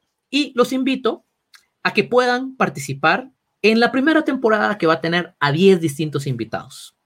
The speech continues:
Así que muchísimas gracias. Estén atentos a las redes sociales. Pronto tendremos a nuestra primera invitada que nos va a estar platicando sobre el tarot y las implicaciones que tiene en nuestras vidas.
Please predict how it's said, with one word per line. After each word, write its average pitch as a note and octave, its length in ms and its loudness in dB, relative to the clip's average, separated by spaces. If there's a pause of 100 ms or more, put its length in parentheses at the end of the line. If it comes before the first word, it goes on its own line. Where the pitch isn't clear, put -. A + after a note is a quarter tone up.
(680)
Así D3 200 -4
que A#3+ 260 0
muchísimas C4+ 540 0
gracias. C4+ 640 -2 (100)
Estén A3 320 0
atentos C4 480 0
a A3+ 60 -2
las G3+ 120 0
redes A3+ 260 -2
sociales. A3+ 760 -2 (380)
Pronto C4 400 4
tendremos E3+ 680 0
a A3 60 0
nuestra D3 280 -2
primera E3 360 0
invitada A3+ 680 0
que F#3+ 120 -4
nos C#3+ 160 -6
va C#3 140 -2
a D3 40 0
estar E3 360 -2 (120)
platicando D#3 760 -2
sobre F3 640 -2 (280)
el C#3 200 -2
tarot C#3 500 -2 (220)
y B3 80 -6
las C4 140 0
implicaciones C4 680 -4
que F3 120 -4
tiene G3 460 -2 (240)
en C#3 100 -2
nuestras A2+ 340 -2
vidas. - 480 -14